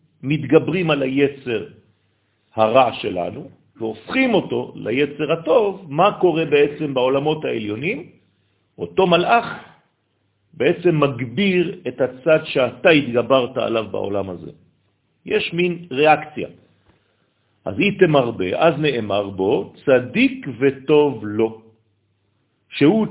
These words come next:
צדיק גמור וטוב לו גם בעולם הזה. כי הוא יודע להשתלט על מידת החסד,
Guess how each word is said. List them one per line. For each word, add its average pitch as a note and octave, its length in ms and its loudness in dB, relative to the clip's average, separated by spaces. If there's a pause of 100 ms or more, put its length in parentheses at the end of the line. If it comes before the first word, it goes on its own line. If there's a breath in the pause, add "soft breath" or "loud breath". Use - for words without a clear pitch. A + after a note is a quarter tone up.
צדיק D3+ 480 -4
גמור F#3 580 -2
וטוב G3 460 2
לו F3+ 320 -2
גם G#3+ 240 2 (280)
בעולם B2+ 500 -2
הזה. F2+ 280 -12 (440)
כי - 120 -10
הוא D3 80 -4
יודע A3 480 2 (2250)
להשתלט D#3 880 2 (100)
על C#3 160 -4
מידת D#3 400 -2
החסד, - 600 -2